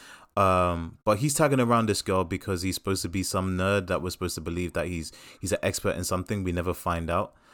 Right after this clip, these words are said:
Um, they link up. They go around the world magically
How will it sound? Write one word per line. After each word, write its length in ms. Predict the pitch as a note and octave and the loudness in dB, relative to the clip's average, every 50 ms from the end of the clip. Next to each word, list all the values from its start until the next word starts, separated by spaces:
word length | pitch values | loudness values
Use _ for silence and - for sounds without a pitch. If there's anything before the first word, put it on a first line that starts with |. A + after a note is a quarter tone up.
| - - - _ _ | -20 -20 -20 _ _
Um, 460 | F2+ F2+ E2+ E2+ E2 D#2+ D#2+ D#2 D#2+ - _ _ _ _ _ | 0 0 0 0 0 -4 -6 -8 -12 -16 _ _ _ _ _
they 140 | A#2 A2+ A2 | 6 6 6
link 320 | A#2 B2+ B2+ A#2+ - - | 6 4 4 2 2 4
up. 360 | A2+ A2+ B2 - - - - - _ _ _ _ _ _ - | 4 4 4 2 -2 -10 -12 -12 _ _ _ _ _ _ -12
They 440 | F2+ F2+ G#2 G2 G2 G2 G2 F#2+ F2+ | 0 2 4 4 4 4 2 2 0
go 400 | - - A#2 A#2 A#2 A#2+ A#2+ - | 0 2 4 6 6 6 4 4
around 440 | - G#2+ G2+ F#2+ G#2+ G#2+ G#2+ G#2 G2+ | 2 2 2 4 4 4 4 4 2
the 80 | G2+ | 0
world 380 | F#2+ F#2 G2+ G2+ G2+ G2 F2 - - - - G#2 | 0 2 2 2 2 2 0 -4 -12 -12 -6 -4
magically 800 | G#2 G2+ A2+ B2 A#2 - A2+ G2+ - - F#2 F2 F2+ G2+ G#2 | 0 2 2 2 2 2 -2 -4 -4 -4 -6 -4 -4 -6 -8